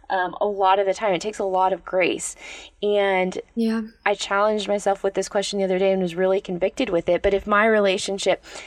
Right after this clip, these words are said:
Speaker 1: with God is the most important thing in my life, why am I not sacrificing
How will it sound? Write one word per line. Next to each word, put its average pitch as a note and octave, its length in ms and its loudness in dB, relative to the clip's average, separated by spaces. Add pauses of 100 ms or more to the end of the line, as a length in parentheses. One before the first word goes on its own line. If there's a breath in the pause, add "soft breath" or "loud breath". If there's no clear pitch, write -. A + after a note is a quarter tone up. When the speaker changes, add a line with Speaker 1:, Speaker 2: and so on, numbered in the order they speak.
(160 loud breath)
Speaker 1:
with G#3+ 340 0
God F3+ 440 4
is G3+ 280 4
the G3+ 200 -2
most G3+ 300 0
important F3+ 460 -4
thing F3 180 -2
in F3 80 -2
my E3 160 -2
life, E3 380 2 (280 loud breath)
why G3 320 2
am G3 140 2
I F#3+ 140 0
not F3+ 200 0
sacrificing F3+ 840 -2